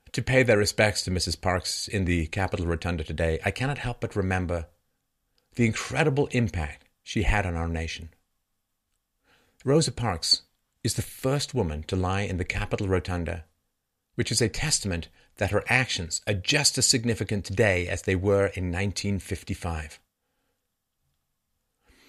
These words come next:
Missus Parks once remarked that her show of defiance to move to the back of the bus was simply because she was tired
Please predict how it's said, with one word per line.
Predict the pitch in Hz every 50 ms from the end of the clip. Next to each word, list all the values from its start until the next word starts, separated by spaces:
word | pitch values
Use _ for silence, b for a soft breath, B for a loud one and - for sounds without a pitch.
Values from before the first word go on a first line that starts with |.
| b b b b b b b b
Missus | b 208 - 190 -
Parks | - 175 156 151 139 - -
once | 131 131 117 - -
remarked | 110 101 98 87 85 80 - - - _ _ _ _ _ _ _ _ _ _ _ _ _ _ -
that | 123 113
her | - 123
show | - - - 147 131 123
of | - -
defiance | - - - - 110 113 101 82 73 78 - - - -
to | - -
move | 101 98 107 113 120 120 117 -
to | - 110
the | 101 87
back | 95 101 104 98 -
of | 104
the | 101
bus | 92 95 87 85 78 - - - _ _ _ _ _ _ _ _ _ _ _ _ _ _ _ _ _ _
was | - 110 -
simply | - 175 165 151 175
because | 160 156 135 - 123 117 110 - -
she | - - 123
was | 113 117 113 101 - - - - _ _ _ _ _ _ _ _ _ _ _ _ _ _ _ _ _ _ _ _
tired | - 110 120 117 87 71 69 - -